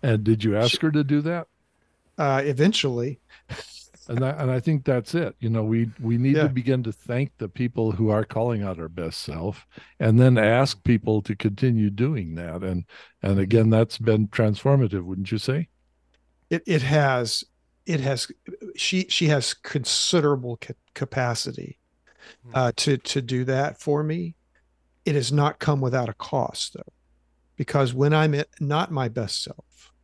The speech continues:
Speaker 2: when I am, you know, when I ignore the warning signs that I'm going into enemy mode or, or I'm not escaping enemy mode,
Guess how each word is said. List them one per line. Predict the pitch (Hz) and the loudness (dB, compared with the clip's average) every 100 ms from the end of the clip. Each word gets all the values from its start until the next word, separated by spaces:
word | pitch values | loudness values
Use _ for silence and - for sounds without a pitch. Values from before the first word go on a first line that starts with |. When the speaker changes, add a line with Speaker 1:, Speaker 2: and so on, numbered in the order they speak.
| _ _ _ - | _ _ _ -2
Speaker 2:
when | 139 143 | 2 4
I | 143 143 - _ | 4 2 -2 _
am, | 143 139 131 _ _ _ | -8 -6 -10 _ _ _
you | 160 160 | 2 4
know, | |
when | 147 143 | 6 4
I | 135 | 0
ignore | 120 147 156 | 0 2 4
the | 147 | 4
warning | 131 135 139 127 | 2 0 -2 -4
signs | - 123 120 117 - | -6 -8 -8 -6 -6
that | 123 | -6
I'm | 120 | -6
going | 123 123 123 | -4 -4 -4
into | 120 120 139 | -6 -8 -8
enemy | 127 123 117 | -6 -4 -4
mode | 113 123 117 | -6 -6 -8
or, | 107 | -8
or | - 120 | -6 -4
I'm | 113 123 | -4 -2
not | 127 | -2
escaping | 113 - 143 131 120 113 | -2 -2 0 0 -2 -4
enemy | 110 110 113 | -4 -4 -4
mode, | 110 110 107 | -6 -6 -8